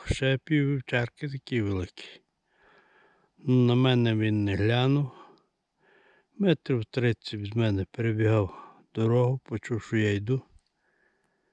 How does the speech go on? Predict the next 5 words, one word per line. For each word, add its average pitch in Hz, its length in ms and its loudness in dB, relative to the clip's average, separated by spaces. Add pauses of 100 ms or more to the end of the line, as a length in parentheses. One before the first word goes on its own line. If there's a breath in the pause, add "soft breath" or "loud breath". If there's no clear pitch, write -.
(680)
От 147 320 -6
і 220 440 -2 (2500 loud breath)
повтікав. - 920 -6 (1900 loud breath)
Повтікав, 135 880 0
ну, 175 340 2